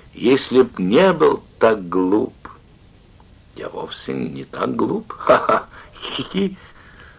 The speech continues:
Вдруг Олшеттерхенду привиделось громадное кроваво-красное облако, на котором стоял серебряный ангел, и он тотчас рассказал об этом сестре. И что облако с неподвижным ангелом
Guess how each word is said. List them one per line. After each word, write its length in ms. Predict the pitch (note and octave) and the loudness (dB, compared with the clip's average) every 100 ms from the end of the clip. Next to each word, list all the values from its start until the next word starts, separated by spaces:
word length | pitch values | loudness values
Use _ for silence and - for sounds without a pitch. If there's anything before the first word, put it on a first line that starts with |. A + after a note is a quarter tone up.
| - - | -20 -18
Вдруг 580 | A2 A#2 D#3+ - - - - | -6 2 2 2 -6 -12 -2
Олшеттерхенду 920 | - - - - - - C#3 D#3+ D#3+ - - - - | 0 0 -2 -10 -6 2 2 2 -8 -16 -20 -20 -14
привиделось 520 | D2+ D#2+ G2+ F#2+ F2+ | -8 -4 0 2 2
громадное 640 | - C#2 E2 G2+ D#2+ D#2 D2+ | -2 -6 -2 -2 -2 -6 -8
кроваво-красное 960 | - - D#2 D2 C#2+ D2+ - - C2+ - | -10 -8 -6 -6 -8 -10 -12 -14 -14 -8
облако, 500 | - A#2+ A#2+ B2 A#2 - - - | 0 0 0 -8 -10 -12 -20 -10
на 60 | - | -8
котором 320 | - D#2 D#2 | -4 -4 -6
стоял 400 | - C#2+ D2+ D2+ - | -6 -4 -4 -4 -8
серебряный 500 | C#2 D2+ C#2+ C#2 C2+ - | -6 -6 -8 -12 -10 -4
ангел, 540 | A2 B2 A#2+ A#2 A#2 - - | -2 -2 -4 -6 -6 -12 -16
и 60 | B2 | -14
он 160 | B2+ C3+ - | -12 -4 2
тотчас 420 | D3 D3 C#3 - | 4 2 -4 -6
рассказал 560 | A2+ - F2 F2+ F2 - | -10 -6 -6 -4 -4 -6
об 140 | - | -10
этом 240 | D2+ - - | -10 -12 -18
сестре. 520 | - - - B2+ - - - - - - | -18 -20 -16 -16 -16 -18 -20 -20 -20 -12
И 80 | G2+ | -6
что 240 | - G#2+ - | 0 4 4
облако 600 | A#2+ E3 D3+ D3+ C#3 C3 | 8 6 6 4 4 2
с 140 | - | 0
неподвижным 640 | D2+ D2+ C2 E2 D2+ C#2+ - | -6 -6 -6 -8 -8 -12 -12
ангелом 460 | - D2+ C#2 - | -10 -10 -10 -12